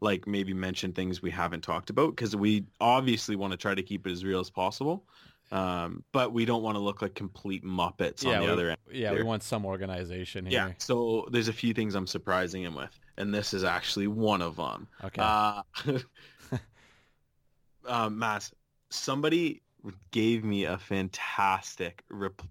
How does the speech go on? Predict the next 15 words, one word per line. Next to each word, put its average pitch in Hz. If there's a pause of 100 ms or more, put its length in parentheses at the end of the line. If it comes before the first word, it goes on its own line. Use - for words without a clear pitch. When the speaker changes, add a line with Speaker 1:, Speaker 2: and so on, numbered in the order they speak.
Speaker 1:
reply. 92 (340)
I 104
don't 139
remember 143
what 95
episode 95
it 82
was, 82
so 90
that's, -
this 92
is 87 (120)
kinda 87
getting 85
bad. 82